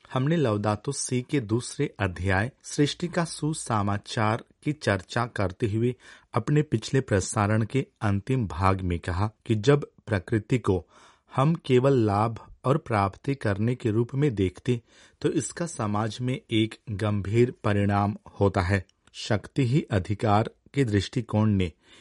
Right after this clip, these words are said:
एक घोर असमानता, अन्याय और मानवता के विरुद्ध हिंसा को जन्म दिया है।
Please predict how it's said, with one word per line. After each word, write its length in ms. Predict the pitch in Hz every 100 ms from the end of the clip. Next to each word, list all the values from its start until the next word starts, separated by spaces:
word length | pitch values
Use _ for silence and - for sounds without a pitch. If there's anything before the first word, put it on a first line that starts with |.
| _ _
एक 280 | 113 120 139 107
घोर 420 | 90 98 127 147 - _ 120
असमानता, 1040 | 151 - - 98 98 98 95 101 117 120 - _ _ -
अन्याय 540 | 95 92 95 98 117 -
और 140 | 135 143
मानवता 520 | 110 98 101 - 127
के 180 | - 98
विरुद्ध 340 | 98 113 107 - - _ -
हिंसा 340 | 113 117 139
को 220 | 127 - 127
जन्म 460 | 101 110 117 117 - 104
दिया 300 | 90 95 90
है। 240 | 98